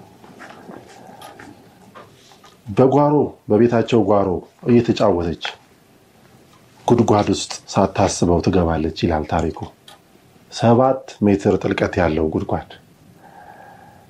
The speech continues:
በዛ ጉድጓድ ውስጥ መግባቷ ሰውን ሁሉ አስደነገጠ። የዜና አውታሮች ሁሉ አይናቸውን ወደዚያ አደረጉ። የድንገተኛ አደጋ ሰራተኞችም ስራቸውን እሷን ለማዳን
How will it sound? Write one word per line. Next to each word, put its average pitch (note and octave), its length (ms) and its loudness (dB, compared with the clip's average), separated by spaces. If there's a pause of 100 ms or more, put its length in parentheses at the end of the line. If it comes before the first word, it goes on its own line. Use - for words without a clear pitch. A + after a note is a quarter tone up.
(480)
በዛ B2+ 220 4 (120)
ጉድጓድ D3+ 340 2
ውስጥ D#3 240 -4
መግባቷ C3+ 380 4 (280)
ሰውን D3+ 320 2
ሁሉ D#3 240 2
አስደነገጠ። B2 520 0 (960)
የዜና C3 380 4 (520)
አውታሮች C3+ 560 2
ሁሉ B2+ 180 2 (260)
አይናቸውን B2 580 2
ወደዚያ F#2 380 2
አደረጉ። F2 400 0 (960)
የድንገተኛ D3 560 2 (180)
አደጋ A#2+ 300 2 (580)
ሰራተኞችም A#2+ 760 2 (460)
ስራቸውን C#3+ 600 2 (140)
እሷን A#2 440 0
ለማዳን F#2 480 -2